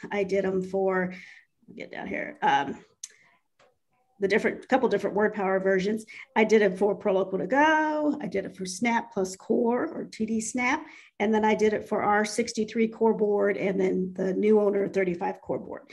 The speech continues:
So I'm hoping that it's easy for you just to pull it out, start talking,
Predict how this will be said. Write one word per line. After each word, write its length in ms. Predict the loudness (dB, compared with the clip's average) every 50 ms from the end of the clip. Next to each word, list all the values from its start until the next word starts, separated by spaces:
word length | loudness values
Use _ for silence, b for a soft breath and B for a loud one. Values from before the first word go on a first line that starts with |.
| B B B B B B
So 460 | 2 4 6 8 8 8 8 8 4 B B B B _ _ _
I'm 220 | 2 4 4 4 4
hoping 600 | 4 2 2 2 2 0 0 0 0 -2 -4 -2 -2
that 200 | -2 -2 -2 -4
it's 180 | -6 -6 -4 -4
easy 280 | -4 -2 -2 -2 -2 0
for 120 | 0 0
you 320 | 0 0 0 0 0 0
just 220 | 0 0 -2 -2 -2
to 60 | -6
pull 240 | -2 0 2 2 4
it 80 | 2
out, 240 | 2 2 2 2 0 -2 -10 -20 _ _ _ _ _ _
start 300 | 0 4 4 4 4 4
talking, 500 | 2 2 2 4 4 4 4 2 0